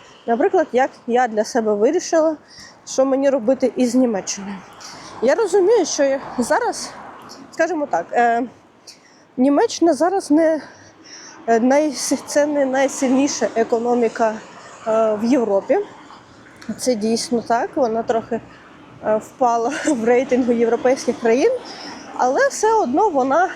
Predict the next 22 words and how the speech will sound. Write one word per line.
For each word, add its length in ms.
е, 380
залишається 720
стабільною. 760
Е, 300
з 360
міцним 560
соціальним 560
підґрунтям, 840
соціальним 640
захистом, 760
е, 500
медициною. 960
Хто 280
б 100
що 280
не 140
казав 460
про 180
медицину, 640
але 360
вона 320
тут 240